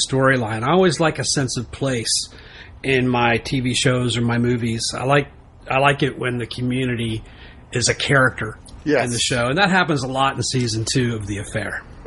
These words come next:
Speaker 2: Oh, it most certainly does. I mean, I, I know I would wanna go to that island as long as I wasn't hanging out with any of the locals. <laughs> Which would apparently be just fine with them.
Speaker 1: Yeah.
Speaker 2: So, uh, yeah.
Speaker 1: Spend your money, leave us alone, and get out of town.
Speaker 2: <laughs>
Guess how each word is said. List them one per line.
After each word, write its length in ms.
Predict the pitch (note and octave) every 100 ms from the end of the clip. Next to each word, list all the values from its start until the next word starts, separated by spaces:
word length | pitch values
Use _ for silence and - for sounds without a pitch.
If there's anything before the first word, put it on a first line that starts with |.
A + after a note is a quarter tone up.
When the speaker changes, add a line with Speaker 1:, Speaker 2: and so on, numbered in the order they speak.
| - -
Speaker 2:
Oh, 200 | F3 G3+
it 100 | C#3
most 220 | E3+ E3+
certainly 260 | F#3+ D#3+ B2+
does. 360 | A2+ B2 G#2+ A2
I 40 |
mean, 200 | A#2+ A#2
I, 180 | G#2+ C#3+ -
I 120 | D3+
know 180 | E3 C#3+
I 320 | A#2 A#2+ D3 - -
would 300 | C3+ C3+ A#2
wanna 280 | B2+ C#3+ C3+
go 160 | A#2
to 100 | A#2
that 200 | A#2+ A#2
island 420 | G#2+ B2 B2 A#2+ G#2+
as 100 | A2
long 200 | A2+ A#2
as 80 |
I 60 | A2+
wasn't 240 | A2+ G#2+ G#2
hanging 240 | A2+ A2
out 120 | G#2+
with 80 | G#2
any 140 | A2 G#2
of 60 |
the 60 | F#2+
locals. 460 | G2+ G#2+ F#2 E2+ - - -
<laughs> 2000 | - - G#3 F#3 G#3 G3+ D#5+ A3 - A3 - G#3 C5 G#3+ F#3 - - - F#3 G3+
Which 220 | A3 G3
would 180 | G#3 E3
apparently 500 | E3 F#3+ G3+ F#3 D#3
be 500 | A#2+ C#3+ C3+ A2 C3+
just 260 | C#3+ C#3+ -
fine 300 | C#3 B2+ A#2+
with 140 | A2
them. 420 | A#2+ G#2+ D#2+ E2 E2+
Speaker 1:
Yeah. 300 | B2+ G#2+ -
Speaker 2:
So, 540 | - - B2 A2+ A2 G#2+
uh, 640 | A2+ A2 G#2 G2+ G2+ G2 - -
yeah. 80 | -
Speaker 1:
Spend 280 | - D#3+ E3+
your 100 | E3
money, 320 | D3+ D3 C#3+
leave 200 | B2+ C3
us 160 | C#3
alone, 300 | C3+ B2 B2
and 140 | A#2 G2+
get 160 | A2 A#2+
out 160 | B2
of 60 | A#2+
town. 200 | G#2+ F#2+
Speaker 2:
<laughs> 240 | D#3+ -